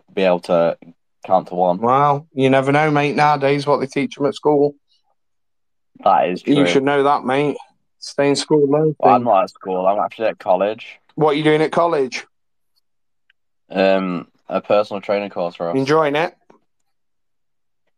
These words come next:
Speaker 1: No.
Speaker 2: No. Why not?
Speaker 1: Because I have to wake up so early, Russ, and I like my bed.
Speaker 2: You're not a fan of mornings, then?
Speaker 1: No.
Speaker 2: Right,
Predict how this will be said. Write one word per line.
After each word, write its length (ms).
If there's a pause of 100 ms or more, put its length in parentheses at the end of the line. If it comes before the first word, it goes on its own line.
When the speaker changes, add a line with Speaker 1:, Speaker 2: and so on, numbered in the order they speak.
Speaker 1:
No. 320
Speaker 2:
No. 360 (200)
Why 200
not? 340 (1600)
Speaker 1:
Because 380
I 120
have 100
to 100
wake 300
up 180
so 240
early, 260
Russ, 480
and 140
I 60
like 220
my 120
bed. 320 (380)
Speaker 2:
You're 80
not 140
a 20
fan 200
of 80
mornings, 440
then? 280 (1300)
Speaker 1:
No. 260 (380)
Speaker 2:
Right, 340